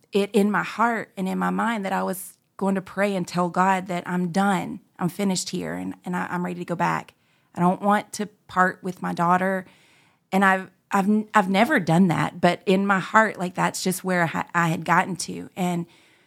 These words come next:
so we go and we spend some time in prayer, and God just spoke both to me and Chris clearly. He said, "I want you,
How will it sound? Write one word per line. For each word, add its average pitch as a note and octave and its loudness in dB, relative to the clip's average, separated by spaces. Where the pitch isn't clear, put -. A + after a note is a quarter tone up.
so A3 2
we G#3+ 4
go G3 4
and F3 0
we F3+ -2
spend F3+ -2
some F3+ -4
time F#3 -6
in F3 -2
prayer, F3 -4
and E3+ -6
God F3+ -2
just F#3 -4
spoke - 2
both A3 4
to A3 -4
me G#3 2
and F#3+ -2
Chris F#3+ -2
clearly. F#3+ 2
He F#3 -6
said, F3+ -2
"I F3 2
want F#3+ 0
you, F#3+ -4